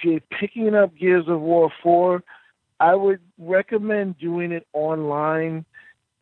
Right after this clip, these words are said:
right now versus going into a store,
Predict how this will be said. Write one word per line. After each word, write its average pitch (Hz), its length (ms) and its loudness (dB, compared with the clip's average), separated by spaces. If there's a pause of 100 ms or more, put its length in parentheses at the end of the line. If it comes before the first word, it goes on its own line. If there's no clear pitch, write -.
(300)
right 175 340 4
now 175 600 4 (100)
versus 160 480 -2
going 170 300 0
into 170 320 -2
a 151 60 -2
store, 185 500 0